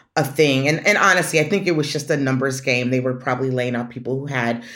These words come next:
um, the least amount of seniority, because you have to think about, you know, severance pay and, and all of those things. But, um, but because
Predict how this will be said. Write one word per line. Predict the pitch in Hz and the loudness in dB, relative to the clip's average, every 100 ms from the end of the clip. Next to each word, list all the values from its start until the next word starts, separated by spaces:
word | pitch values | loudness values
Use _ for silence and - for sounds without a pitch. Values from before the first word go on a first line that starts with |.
| - _ | -20 _
um, | 147 131 127 127 | -2 0 0 0
the | 156 | 0
least | 135 143 - | 0 -2 -4
amount | - 131 131 127 | -4 -2 0 0
of | 127 | -4
seniority, | 127 135 127 165 180 139 | -6 -2 0 4 4 4
because | 131 131 131 123 | 0 -2 -2 -4
you | |
have | 127 | -6
to | |
think | 127 131 131 | -6 -4 -2
about, | 131 123 123 - | 0 0 0 -2
you | 143 | -2
know, | 131 | -2
severance | 127 151 139 151 147 | 0 0 0 0 -2
pay | - 156 143 139 135 - - - - | 0 2 4 2 0 -6 -12 -6 0
and, | 165 | 0
and | 160 160 | 2 2
all | 151 160 | 4 4
of | 147 | 4
those | 180 233 | 2 2
things. | 156 143 139 135 | 0 0 -2 -2
But, | 170 151 - | 0 2 2
um, | 147 151 143 139 - _ | 2 4 2 -4 -14 _
but | 196 151 | 2 2
because | 156 - 262 262 170 151 | -4 0 2 4 2 -2